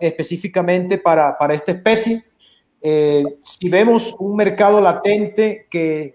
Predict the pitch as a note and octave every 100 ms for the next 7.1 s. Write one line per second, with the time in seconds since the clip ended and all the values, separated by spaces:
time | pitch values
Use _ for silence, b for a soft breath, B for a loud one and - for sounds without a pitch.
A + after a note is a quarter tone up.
0 | E3 E3 C#3+ F3 F#3+ F#3+ D#3+ D3+ C#3 -
1 | D3 D3 G#3+ G#3+ A#3+ _ _ b - E3
2 | E3 D#3+ E3+ F#3+ F#3+ G3 G3+ - D#3+ E3
3 | F#3 G3+ - F3+ F3+ G3 F3 D#3+ F#3 G#3
4 | A#3+ G3+ F#3 E3+ F3+ F#3+ E3 D#3+ D3 -
5 | F#3+ F3+ G3 F3 D#3 D3+ E3+ F3+ F3+ -
6 | D#3+ D3+ - D#3 E3 E3 D3 D#3 D#3 F3
7 | F3+